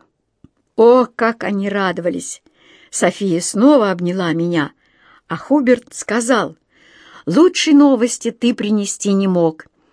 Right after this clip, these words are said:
Им хотелось знать, как всё произошло. Но Юсе надо было спешить. "Мы послушаем об этом позднее", — сказал он.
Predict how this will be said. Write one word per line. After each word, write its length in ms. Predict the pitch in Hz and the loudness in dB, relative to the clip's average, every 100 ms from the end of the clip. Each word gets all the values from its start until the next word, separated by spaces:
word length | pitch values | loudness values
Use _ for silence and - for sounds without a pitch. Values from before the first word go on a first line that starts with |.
| _ _ _ _ _ | _ _ _ _ _
Им 160 | 196 165 | -2 -2
хотелось 560 | 160 160 180 151 160 | -4 -6 -6 -4 -4
знать, 420 | 156 185 294 - - _ _ | -2 -2 -2 -6 -18 _ _
как 280 | - 247 262 | -4 -4 -4
всё 220 | - 190 | -8 -8
произошло. 720 | 190 202 185 185 - 165 147 160 _ _ _ _ _ _ - | -6 -8 -8 -8 -6 -2 -2 -4 _ _ _ _ _ _ -2
Но 160 | 202 | 0
Юсе 420 | 220 311 320 294 | 4 2 2 2
надо 300 | 269 220 240 | 4 4 0
было 240 | 226 220 233 | 0 0 0
спешить. 680 | - 277 240 196 190 - - _ _ _ _ _ _ _ _ _ - - - - | 0 -2 -2 -4 -6 -10 -18 _ _ _ _ _ _ _ _ _ -20 -20 -14 2
"Мы 160 | 302 | 4
послушаем 720 | 311 233 214 233 202 208 180 175 - - | 4 0 2 0 2 0 0 0 -8 -8
об 180 | - 175 | -4 0
этом 260 | 196 196 170 | 0 0 -4
позднее", — 600 | 190 175 175 208 196 165 | -4 -2 -2 0 2 0
сказал 440 | - 170 165 160 | 0 -4 -2 0
он. 220 | 156 139 | 0 -2